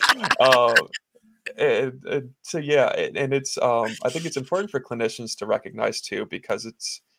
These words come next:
you know, if you, if you're talking about relaxation skills or something, and then you offer one and the client says,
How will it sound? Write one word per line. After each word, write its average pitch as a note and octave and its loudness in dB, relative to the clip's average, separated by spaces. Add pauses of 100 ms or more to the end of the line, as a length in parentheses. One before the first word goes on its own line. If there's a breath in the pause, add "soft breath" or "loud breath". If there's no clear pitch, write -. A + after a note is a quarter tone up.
(100)
you A#2+ -10
know, A#2 0
if A2+ 0
you, A#2+ -8 (540)
if C#3 -2
you're C3+ 0
talking C#3+ 0
about A#2 0
relaxation A2+ -4
skills A2+ -6
or F#2+ -10
something, G2+ -10
and G#2+ -10
then A2 -8
you G#2 -10
offer A#2 2
one A2+ -4
and A2 -8
the G#2 -4
client A#2 -4
says, - -4